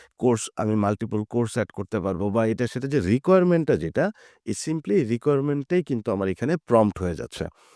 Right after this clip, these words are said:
মানে, আহ, প্রম্পট মানে কি? প্রম্পট মানে আমরা যখন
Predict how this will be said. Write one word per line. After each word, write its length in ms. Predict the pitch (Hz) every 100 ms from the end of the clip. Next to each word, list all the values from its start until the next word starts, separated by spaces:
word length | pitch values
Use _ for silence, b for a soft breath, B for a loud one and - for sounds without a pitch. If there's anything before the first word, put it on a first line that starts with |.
| b b -
মানে, 280 | 98 82 - b b b
আহ, 200 | - 127 60
প্রম্পট 360 | - 135 143 -
মানে 160 | 101 80
কি? 120 | 80
প্রম্পট 340 | - 104 110
মানে 180 | 120 160
আমরা 240 | 170 90
যখন 400 | 85 87 - 196